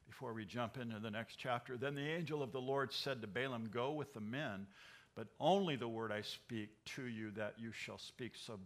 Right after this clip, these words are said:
Balaam went with the princes of Balak." So that's where we left off last time. And, uh, he's gonna go. Even though he knows he shouldn't go, he's gonna go anyway. He's in it for the money. And, uh, finally, at the end of chapter twenty-two, he meets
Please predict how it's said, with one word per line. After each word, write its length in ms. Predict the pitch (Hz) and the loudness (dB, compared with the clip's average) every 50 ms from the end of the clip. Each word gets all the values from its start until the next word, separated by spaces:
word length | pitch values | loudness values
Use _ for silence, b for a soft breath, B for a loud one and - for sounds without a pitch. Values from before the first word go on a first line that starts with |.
| 90 | 0
Balaam 500 | - 135 135 135 139 143 135 127 117 110 | 4 6 6 6 4 2 0 -2 -2 0
went 400 | 113 127 127 113 95 - - - | 2 4 4 4 2 -2 -8 -10
with 140 | 107 113 101 | -10 -8 -8
the 60 | 104 | -8
princes 560 | - - - 127 120 - - - 110 101 - 104 | -8 -8 -8 -8 -8 -8 -8 -10 -10 -8 -8 -10
of 120 | 90 73 | -8 -6
Balak." 400 | 113 107 101 98 90 - - - B B B B B B B B B B B | -4 -4 -2 -2 -4 -6 -8 -14 B B B B B B B B B B B
So 120 | - - 135 | 2 8 8
that's 200 | 147 156 - - | 8 8 6 2
where 120 | 180 160 | 2 4
we 100 | 147 147 | 4 6
left 300 | 143 135 127 - - - | 6 6 6 6 6 4
off 240 | 127 120 117 - 127 | 4 4 4 2 4
last 340 | 123 117 117 110 - - - | 4 4 4 4 0 -6 -6
time. 300 | - 92 92 90 95 104 - - _ _ _ _ _ _ _ _ _ _ _ _ _ _ - - - - 117 | -4 -4 -4 -4 -6 -8 -12 -18 _ _ _ _ _ _ _ _ _ _ _ _ _ _ -20 -18 -12 -8 -6
And, 260 | 110 110 110 110 110 | -4 -4 -4 -6 -4
uh, 140 | 113 95 98 | -2 -2 -2
he's 320 | 95 107 160 160 - - | 2 4 4 4 4 2
gonna 240 | - 156 147 147 131 | -2 2 2 2 4
go. 240 | 120 127 117 110 123 | 6 6 6 6 6
Even 200 | 143 156 202 196 | 6 6 6 8
though 120 | 190 196 | 8 8
he 60 | 196 185 | 8 8
knows 200 | 180 170 160 - | 8 6 6 4
he 80 | 151 | 2
shouldn't 320 | 123 - - 165 147 147 113 | 0 0 0 0 -2 0 0
go, 80 | 113 | 0
he's 140 | 110 113 - | 0 0 0
gonna 180 | - 147 131 127 | -2 -2 -2 0
go 280 | 104 127 123 123 - - - | 2 2 2 2 0 -2 -4
anyway. 580 | 147 139 135 127 117 101 95 92 87 92 113 - B B B | -2 0 0 0 0 0 0 0 -2 -2 -4 -8 B B B
He's 140 | 135 117 - | -6 -2 0
in 100 | 143 143 | 0 0
it 120 | 143 135 | 0 -4
for 140 | - - 139 | -6 -8 -4
the 80 | 117 107 | -2 -2
money. 420 | 113 - 233 127 110 92 92 110 117 B B B B B B B B B B B B B B B B B _ - | 0 2 2 2 2 0 -2 -6 -10 B B B B B B B B B B B B B B B B B _ -12
And, 380 | 113 101 104 107 101 98 98 98 | -8 -6 -4 -4 -4 -4 -4 -2
uh, 140 | 98 98 92 90 - | -2 -2 -2 -2 -6
finally, 640 | - - 139 147 180 165 135 104 101 98 107 113 - - - _ _ _ - | -4 2 6 6 6 6 4 0 -2 -4 -4 -8 -10 -14 -20 _ _ _ -6
at 120 | 113 110 - | -6 -4 -2
the 120 | 123 127 | 2 4
end 140 | 151 160 147 | 4 4 4
of 80 | 120 | 2
chapter 340 | - - - 120 107 - - - | -2 -2 0 0 -2 -2 -4 -10
twenty-two, 520 | - - - 120 113 117 - - - 135 120 | -10 -8 -6 -4 -4 -4 -6 -6 -8 -8 -6
he 200 | - - 139 123 | -2 -2 -2 0
meets 720 | 127 139 147 170 165 127 104 - - - - - - | 2 4 6 6 6 6 4 0 -4 -6 -6 -6 -8